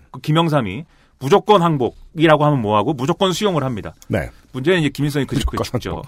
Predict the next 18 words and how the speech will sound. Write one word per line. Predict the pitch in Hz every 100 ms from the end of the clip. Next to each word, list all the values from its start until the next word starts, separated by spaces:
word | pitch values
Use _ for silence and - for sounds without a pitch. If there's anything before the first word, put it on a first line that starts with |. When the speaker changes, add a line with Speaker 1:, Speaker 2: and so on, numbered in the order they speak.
| -
Speaker 2:
항복. | 165 190 202
<laughs> |
그렇죠. | 160 - 202 - - - - - -
김일성이 | 156 180 196 196 190
그때 | 170 143
가요. | - 110 85 - - -
Speaker 1:
예. | 127 107 _ -
Speaker 2:
예. | 113 143
Speaker 1:
김일성 | 143 190 196 170
사망을 | 143 165 160 147 151 180
신문 | 151 196 196 175
헤드라인이 | 185 180 151 131 135 120 _
다 | -
김일성 | 139 139 135 135
Speaker 2:
꽉 | 127
Speaker 1:
사망인데 | - 208 143
Speaker 2:
채웁니다. | 160 131 87 _ -
Speaker 1:
그렇게 | 190 202